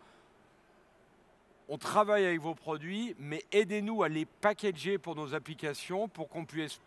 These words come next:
être plus rapide et plus efficace, euh, dans leur déploiement. » Si finalement j'ai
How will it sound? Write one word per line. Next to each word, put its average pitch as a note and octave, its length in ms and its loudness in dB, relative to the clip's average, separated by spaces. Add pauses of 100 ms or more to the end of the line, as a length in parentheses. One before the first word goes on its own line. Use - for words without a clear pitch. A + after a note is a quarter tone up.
(240)
être B2+ 240 -6
plus A3 240 -2
rapide F3+ 600 0
et D3 120 -6
plus F#3 380 -4
efficace, E3 680 -2 (400)
euh, C#3+ 80 -2
dans E3 140 0
leur D#3 160 2
déploiement. » C#3+ 500 -4 (720)
Si G#3 200 -4
finalement A3+ 460 2
j'ai E3 380 0